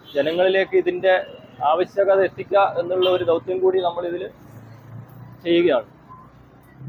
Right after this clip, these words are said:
അപ്പോൾ എല്ലാവരും മൺപാത്രങ്ങൾ നമ്മുടെ ജീവിതത്തിൻ്റെ ഒരു ഭാഗമാക്കി മാറ്റണം എന്നാണ് ഈ അവസരത്തിൽ പറയാനുള്ളത്. ഈ ഓണത്തിൻ്റെ ഈ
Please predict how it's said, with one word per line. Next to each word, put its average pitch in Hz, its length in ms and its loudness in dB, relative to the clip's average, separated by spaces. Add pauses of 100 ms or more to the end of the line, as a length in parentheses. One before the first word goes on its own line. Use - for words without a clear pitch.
(120)
അപ്പോൾ 135 220 -8
എല്ലാവരും 160 420 2 (800)
മൺപാത്രങ്ങൾ 170 680 -2 (140)
നമ്മുടെ 165 320 -4
ജീവിതത്തിൻ്റെ 170 560 -10
ഒരു 170 160 -10
ഭാഗമാക്കി 170 500 -2 (100)
മാറ്റണം 190 420 0 (760)
എന്നാണ് 170 280 -2 (140)
ഈ 165 120 -4
അവസരത്തിൽ 156 400 -8 (320)
പറയാനുള്ളത്. 147 560 -2 (1040)
ഈ - 20 -4 (120)
ഓണത്തിൻ്റെ 160 460 -4
ഈ - 20 -8